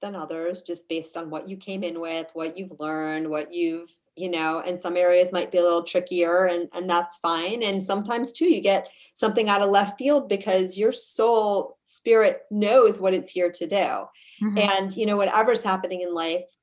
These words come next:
Speaker 1: what I always recommend is, you know, greet it with the most awareness that you can muster.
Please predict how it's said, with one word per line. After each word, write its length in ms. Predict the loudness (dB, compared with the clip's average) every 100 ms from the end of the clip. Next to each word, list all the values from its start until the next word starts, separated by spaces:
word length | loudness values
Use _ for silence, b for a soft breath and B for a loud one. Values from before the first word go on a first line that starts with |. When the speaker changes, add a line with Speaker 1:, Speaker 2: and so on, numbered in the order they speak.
| _
Speaker 1:
what 220 | -4 0
I 160 | 2 2
always 240 | 2 0
recommend 680 | -2 -4 -8 -8 -10 -12 -16 -8
is, 420 | 0 2 2 -4 -16
you 120 | -10
know, 80 | -8
greet 240 | -4 -2
it 80 | -2
with 120 | -2
the 80 | -6
most 260 | -4 -6 -6
awareness 480 | -2 0 0 -6 -8
that 100 | -12
you 100 | -12
can 180 | -14 -10
muster. 560 | -10 -10 -6 -4 -4